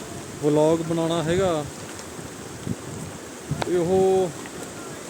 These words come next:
ਗੱਡੀ 'ਚ ਬਹਿ ਕੇ ਨਹੀਂ ਬਣਦਾ ਗਾ ਚੰਗੀ ਤਰ੍ਹਾਂ, ਕਿਉਂਕਿ ਬਹੁਤ ਸਾਰੀਆਂ ਚੀ-, ਗੱਲਾਂ ਹੁੰਦੀਆਂ, ਜਿੱਦਾਂ ਗੱਡੀ ਦੇ ਵਿੱਚ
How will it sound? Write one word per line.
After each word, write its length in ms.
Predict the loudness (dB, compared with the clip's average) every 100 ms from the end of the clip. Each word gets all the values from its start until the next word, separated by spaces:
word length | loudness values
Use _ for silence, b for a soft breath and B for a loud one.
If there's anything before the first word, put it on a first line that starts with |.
| -10 -2
ਗੱਡੀ 160 | -2 0
'ਚ 60 | 4
ਬਹਿ 180 | 4
ਕੇ 60 | 6
ਨਹੀਂ 100 | 4
ਬਣਦਾ 300 | 2 2 2
ਗਾ 120 | 0 -2
ਚੰਗੀ 200 | -2 -2
ਤਰ੍ਹਾਂ, 160 | -2 -4 -6 -12 -12 -12 -10 -10 -10 -12 -12 -12 -12 -12 -12 -12 -12 -12 -12 -12 -12 -12 -12 -12 -12 -12 -12 -12 -12 -12 -12 -12 -12 -12 -12 -12 -12 -12 -14 -12 -12 -12 -12 -10
ਕਿਉਂਕਿ 260 | -8 -6 -4
ਬਹੁਤ 240 | -2 -2 -2
ਸਾਰੀਆਂ 260 | -4 -4
ਚੀ-, 260 | -6 -10 -10 -12 -12 -12 -12 -6
ਗੱਲਾਂ 160 | -4 -2
ਹੁੰਦੀਆਂ, 280 | -2 -4 -4
ਜਿੱਦਾਂ 240 | -6 -6
ਗੱਡੀ 200 | -4 -4
ਦੇ 160 | -2 -2
ਵਿੱਚ 160 | -2